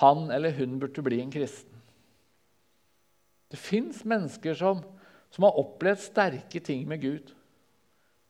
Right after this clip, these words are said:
og likevel så vil de ikke ha med han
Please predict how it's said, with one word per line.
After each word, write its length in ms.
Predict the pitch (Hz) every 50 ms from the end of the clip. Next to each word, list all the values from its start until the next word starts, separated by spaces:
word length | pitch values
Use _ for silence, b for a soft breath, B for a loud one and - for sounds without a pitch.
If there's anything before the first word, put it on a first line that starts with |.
| _ _ _ _ _ -
og 80 | 151
likevel 720 | 180 190 185 139 113 - - - 143 139 123 127 139 151 147 - - - - _ -
så 160 | - 156 143
vil 240 | 127 127 110 101 98
de 140 | 117 123 120
ikke 180 | 120 147 139 117
ha 160 | 117 107 107 110
med 180 | 131 123 123 123
han 180 | 101 104 107